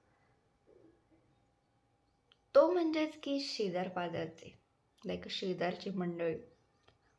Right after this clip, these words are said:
मला हे कळत नाही की लोकांना स्वतःच्या घरामध्ये काही कामधंदा नसतो का? उठलं सुटलं की आमच्या घरी यायचं,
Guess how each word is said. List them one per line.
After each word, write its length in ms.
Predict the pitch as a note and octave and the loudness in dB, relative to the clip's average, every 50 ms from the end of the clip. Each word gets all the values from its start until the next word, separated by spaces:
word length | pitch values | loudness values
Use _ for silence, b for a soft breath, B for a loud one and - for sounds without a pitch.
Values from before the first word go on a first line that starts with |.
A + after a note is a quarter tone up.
| _ | _
मला 120 | A#3+ B3+ D4+ | 0 0 0
हे 40 | |
कळत 320 | D#4 D#4 - C#4+ C#4+ D4+ E4 | 0 0 0 0 0 2 2
नाही 140 | E4 E4 D#4+ | 0 0 0
की 120 | D#4+ D4+ | 0 2
लोकांना 360 | C#4+ C#4 C#4 C#4+ C#4 C#4+ D4 D4 C#4+ - - - _ - | 2 2 2 0 -4 -4 -6 -8 -10 -14 -18 -20 _ -12
स्वतःच्या 380 | - - A#3+ A3+ B3 B3+ C#4 | -8 -6 -4 -2 -2 0 0
घरामध्ये 380 | C4+ C4 C4+ C4+ C4+ C#4 D4 C#4+ | 0 -2 -2 -2 -4 -4 -4 -6
काही 120 | C#4+ C#4+ | -6 -8
कामधंदा 640 | C#4 - - A3 G3+ F#3 G3+ G3+ A#3 G#3+ G#3 G3+ G#3+ | -4 -4 -4 -4 -2 -4 -4 -4 -4 -4 -4 -4 -4
नसतो 320 | G#3 G3+ G3 - - - | -4 -6 -8 -10 -12 -12
का? 200 | F#3+ - F#3+ F#3 | -10 -8 -6 -6
उठलं 300 | F3+ F3+ F#3+ - F#3 F3+ | -6 -6 -6 -4 -2 -2
सुटलं 280 | F#3 F3+ F#3 - - F#3 | -2 -2 -6 -10 -8 -8
की 100 | F3+ F3 | -6 -6
आमच्या 320 | F3+ G3+ F#3+ F3 F3 F#3 F3+ - | -8 -8 -8 -6 -6 -8 -6 -6
घरी 240 | F3+ E3+ F#3 F3+ F#3 | -6 -6 -4 -4 -4
यायचं, 420 | F3+ F3 F3 F3 - F3+ F3+ F3 | -6 -6 -8 -6 -6 -4 -4 -6